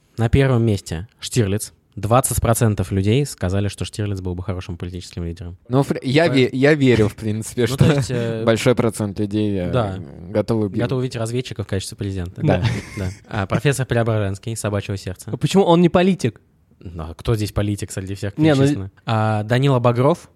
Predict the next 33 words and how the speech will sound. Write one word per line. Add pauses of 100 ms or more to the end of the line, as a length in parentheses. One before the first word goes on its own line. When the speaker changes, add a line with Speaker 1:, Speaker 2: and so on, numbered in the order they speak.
(120)
Speaker 1:
одиннадцать
процентов
сказали.
И
ещё
Саша
Белый
попал
тоже
в
топ, (300)
четыре
процента
сказали. (280)
Вот
это
довольно
удивительный
выбор. (400)
Speaker 2:
Подожди,
четыре
процента,
это
у
нас, (320)
а,
один
процент,
это
где-то
полтора
миллиона,
да?